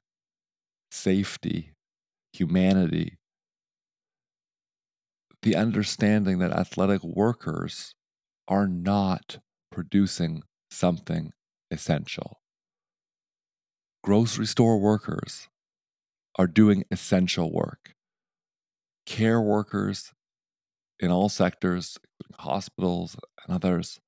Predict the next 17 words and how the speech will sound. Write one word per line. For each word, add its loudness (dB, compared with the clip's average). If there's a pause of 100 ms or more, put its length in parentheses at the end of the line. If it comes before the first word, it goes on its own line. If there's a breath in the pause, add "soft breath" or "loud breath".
(520)
are 0
doing 0 (280)
essential -4
work. -8 (1120)
There 4
is 2
work 0
that -2
must 0
be 2
done 2 (1500)
for -2
people 2
to -8
survive -2 (720)
and -2
subsist. -8